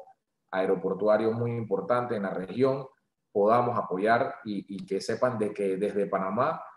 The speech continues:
queremos, eh, apoyar a esta, esta iniciativa y queremos saber si co-, podemos contar con el resto de los países de la región para lograrlo.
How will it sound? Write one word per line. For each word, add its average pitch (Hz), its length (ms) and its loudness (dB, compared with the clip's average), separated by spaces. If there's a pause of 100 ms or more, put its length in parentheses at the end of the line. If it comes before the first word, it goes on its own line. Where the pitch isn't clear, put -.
(260)
queremos, 117 840 2
eh, 95 320 0
apoyar 113 720 4
a 95 160 0
esta, 104 680 0
esta 101 180 -6
iniciativa 113 680 0
y 123 60 0
queremos 107 460 0
saber 101 280 0
si 104 160 -6
co-, 90 240 -10
podemos 107 300 -6
contar 95 340 -4
con 104 140 -4
el 95 80 -4
resto 104 420 -2
de 101 60 2
los 95 260 -2
países 92 400 -4
de 95 80 -2
la 85 140 -4
región 127 460 0 (420)
para 92 200 2
lograrlo. 98 680 2